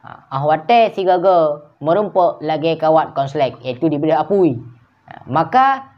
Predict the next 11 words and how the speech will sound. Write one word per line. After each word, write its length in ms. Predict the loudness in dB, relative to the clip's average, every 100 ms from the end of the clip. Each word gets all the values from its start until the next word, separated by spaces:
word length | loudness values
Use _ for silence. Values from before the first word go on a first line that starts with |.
| _
sang 480 | _ -2 0 -2 -6
suami, 600 | -6 0 2 2 -2 -6
se-, 340 | -6 -2 -2 -6 _
pasangan 480 | -2 0 0 0 -4
suami 320 | 0 -2 -2
isteri 560 | -8 -6 -2 0 -2 -8 -18 _ _
harus 480 | 0 2 4 2 -2
melakukan 880 | -6 -2 -2 -2 -2 0 0 -2 -14 _ _ _ _ _ _ -6
berdialog 720 | 0 0 2 2 2 0 -2
ataupun 560 | -6 -4 -2 -2 -4 -4
berkomunikasi 880 | -4 -2 -2 -2 -2 -2 -2 -6